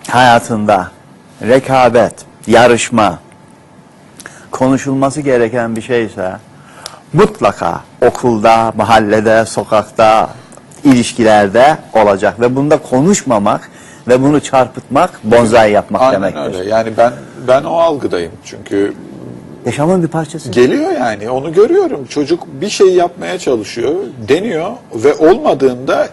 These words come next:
Speaker 2: sinirlendiğini, gerildiğini görüyorum.
Speaker 1: Evet.
Speaker 2: Bir yandan içimden, "Ah canım." diyorum. Fakat bakıyorum mükemmeliyetçilikten kaynaklanan bir durum değil. O,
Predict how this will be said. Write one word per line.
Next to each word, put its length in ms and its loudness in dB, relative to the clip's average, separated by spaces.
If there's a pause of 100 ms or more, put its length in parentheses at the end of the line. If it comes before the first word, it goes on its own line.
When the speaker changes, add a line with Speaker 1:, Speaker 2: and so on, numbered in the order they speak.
Speaker 2:
sinirlendiğini, 1080 -4
gerildiğini 600 -2
görüyorum. 380 0
Speaker 1:
Evet. 220 0 (800)
Speaker 2:
Bir 120 0
yandan 360 2
içimden, 460 -6 (760)
"Ah 200 4
canım." 360 -2
diyorum. 280 2
Fakat 300 -2
bakıyorum 420 0
mükemmeliyetçilikten 1000 0
kaynaklanan 640 -2
bir 120 -2
durum 380 2
değil. 300 2
O, 360 0